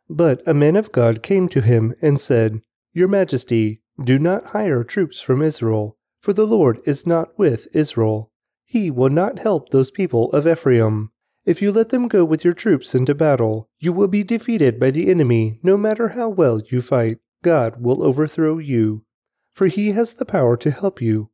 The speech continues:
or to trip you up." Amaziah asked the man of God, "But what about all that,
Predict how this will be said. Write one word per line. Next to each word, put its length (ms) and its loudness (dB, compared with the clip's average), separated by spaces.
or 300 2
to 180 -2
trip 260 -2
you 200 0
up." 220 -2
Amaziah 680 0
asked 360 -2
the 80 2
man 180 2
of 140 -6
God, 320 0
"But 140 2
what 360 0
about 240 0
all 120 0
that, 200 -2